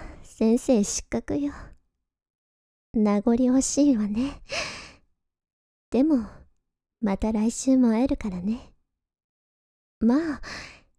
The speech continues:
今日の私とは二度と会えないでしょうけど。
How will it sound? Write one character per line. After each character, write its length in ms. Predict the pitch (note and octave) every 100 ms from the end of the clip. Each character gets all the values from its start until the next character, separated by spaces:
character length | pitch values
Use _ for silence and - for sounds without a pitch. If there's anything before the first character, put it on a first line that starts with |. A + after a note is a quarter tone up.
| _ _ _ -
今 160 | D4+
日 60 | D#4
の 120 | A3
私 360 | A3 - A#3+ -
と 140 | C#4+
は 220 | C4 G3 - -
二 160 | G#3 F#3+
度 120 | A3+
と 120 | A3+
会 180 | F#3 F#3+
え 40 |
な 120 | C4+
い 100 | C4+
で 100 | G3 G3
し 160 | -
ょ 40 | A#3+
う 20 |
け 160 | - A3
ど。 160 | -